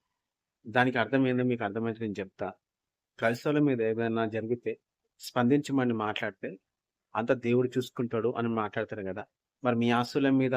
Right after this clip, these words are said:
మీ సంపాదన మీద మీకు ఎవరైనా యాక్సిడెంట్లు అయితే కూడా మరి దేవుడే చూసుకుంటాడని చెప్పేసి వదిలేసి రావచ్చు కదా. మరి అక్కడ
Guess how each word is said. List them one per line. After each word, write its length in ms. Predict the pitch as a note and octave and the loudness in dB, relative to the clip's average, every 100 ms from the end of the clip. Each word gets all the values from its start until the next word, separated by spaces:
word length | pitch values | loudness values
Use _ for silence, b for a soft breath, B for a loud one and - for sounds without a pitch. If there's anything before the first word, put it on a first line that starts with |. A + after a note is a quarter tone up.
| B2 | 0
మీ 80 | A#2+ | 0
సంపాదన 480 | A#2 G#2 B2 A#2+ A#2+ | -2 -2 0 2 2
మీద 260 | A#2 A2+ A2+ | 0 0 0
మీకు 220 | A2+ A2+ | 0 -2
ఎవరైనా 280 | A2+ A2+ A2 | 0 0 0
యాక్సిడెంట్లు 420 | G2+ G#2+ A#2+ A#2 | -2 -2 -4 0
అయితే 160 | A#2 A#2 | 0 0
కూడా 240 | A2 G2+ G#2+ C3 B B | -2 -2 -6 -10 B B
మరి 160 | - A#2+ | -6 -4
దేవుడే 260 | A#2+ A#2+ C3 | 0 2 2
చూసుకుంటాడని 580 | C3 B2+ - B2 A#2+ A#2 | 0 -6 -4 -4 0 0
చెప్పేసి 260 | A#2+ A#2+ A#2+ | -2 -4 -4
వదిలేసి 300 | A2 A#2+ A#2 | -2 0 -2
రావచ్చు 380 | A2 G#2+ A2+ - A#2+ | -2 -2 -2 -4 -6
కదా. 220 | A2+ A#2 - _ _ _ _ - | -6 -8 -14 _ _ _ _ 0
మరి 100 | A#2 | 2
అక్కడ 220 | - | 4